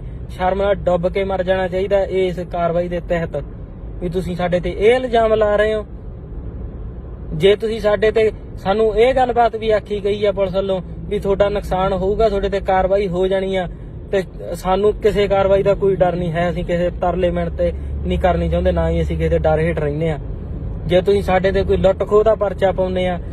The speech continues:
ਸਾਡੇ ਤੇ ਕੋਈ, ਅਹ, ਦੂਜ ਤੀਜ ਪਰਚਾ ਪਾਉਂਦੇ, ਸਾਡੇ ਬੰਦਿਆਂ ਤੇ ਪਾਉਂਦੇ ਆ, ਤੇ ਜੇ ਤੁਸੀਂ ਇਹੀ ਪਰਚਾ ਪਾਉਣਾ, ਸਾਨੂੰ ਘੰਟਾ ਕੁ ਬਾਬਾ ਦੇ ਦੀ ਧੌਣ ਵੱਢ ਕੇ ਜਗਰਾਉਂ ਚੌਂਕ 'ਚ ਟੰਗ ਦਿੰਦੇ ਆ,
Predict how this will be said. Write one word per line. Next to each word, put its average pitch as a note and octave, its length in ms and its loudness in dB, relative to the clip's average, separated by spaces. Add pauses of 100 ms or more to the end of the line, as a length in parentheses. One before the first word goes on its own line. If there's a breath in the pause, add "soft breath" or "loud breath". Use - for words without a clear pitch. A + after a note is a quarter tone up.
(140 loud breath)
ਸਾਡੇ F3+ 300 2
ਤੇ F#3+ 100 2
ਕੋਈ, F#3+ 160 4
ਅਹ, E3 580 2
ਦੂਜ G#3+ 340 4
ਤੀਜ A3+ 220 0
ਪਰਚਾ G3+ 360 2
ਪਾਉਂਦੇ, G3 260 2
ਸਾਡੇ F#3 220 2
ਬੰਦਿਆਂ F3+ 340 4
ਤੇ A3 100 -2
ਪਾਉਂਦੇ F#3+ 360 0
ਆ, F3 100 -2 (360 loud breath)
ਤੇ F#3+ 80 2
ਜੇ F#3+ 160 4
ਤੁਸੀਂ G3 260 0
ਇਹੀ F#3+ 200 2
ਪਰਚਾ G3 380 2
ਪਾਉਣਾ, G3 240 0
ਸਾਨੂੰ F#3+ 300 -2
ਘੰਟਾ F3 240 2
ਕੁ E3+ 80 -2
ਬਾਬਾ E3+ 320 4
ਦੇ F#3+ 120 -2
ਦੀ G3+ 100 -2
ਧੌਣ F3+ 280 2
ਵੱਢ F3 200 2
ਕੇ G3 140 0
ਜਗਰਾਉਂ F3 360 0
ਚੌਂਕ E3+ 280 0
'ਚ E3+ 60 -2
ਟੰਗ E3+ 240 -2
ਦਿੰਦੇ E3+ 300 0
ਆ, E3 80 -2